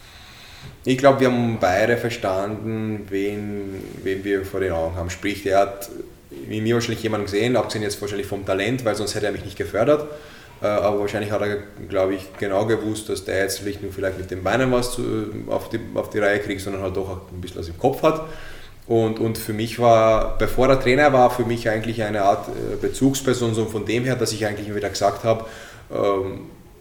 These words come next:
ausgeglichen, intelligent, äh, kann man über alles reden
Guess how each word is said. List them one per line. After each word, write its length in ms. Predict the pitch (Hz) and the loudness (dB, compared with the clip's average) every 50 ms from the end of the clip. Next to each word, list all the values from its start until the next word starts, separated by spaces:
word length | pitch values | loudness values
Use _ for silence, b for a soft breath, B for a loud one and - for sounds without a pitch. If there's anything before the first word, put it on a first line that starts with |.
| - - | -10 2
ausgeglichen, 880 | - 113 131 139 - - 135 131 120 120 120 117 - 123 117 113 113 110 | 6 6 6 6 6 4 2 2 2 0 0 0 -2 -2 -2 -2 -2 -2
intelligent, 840 | 104 113 110 - 107 107 104 - 110 113 120 123 131 127 - - - B B B B B B - | -4 0 4 4 4 4 6 6 6 6 6 6 2 0 -2 -4 -8 B B B B B B -8
äh, 60 | - 107 107 107 107 107 107 107 107 107 107 131 127 117 110 - - - - 127 131 127 117 117 - - | -6 -2 0 2 2 2 2 2 2 2 0 -4 -6 -10 -12 -16 -18 -16 -12 -10 -10 -10 -10 -12 -4 0
kann 200 | 113 107 107 107 | 0 2 2 2
man 260 | 107 107 110 110 110 | 2 2 2 0 -2
über 200 | 113 101 101 - | 0 2 4 6
alles 380 | 117 127 135 143 139 - - | 6 6 6 6 4 2 2
reden 580 | 120 123 123 127 123 135 135 139 139 139 135 | 2 4 4 4 4 4 4 4 2 2 0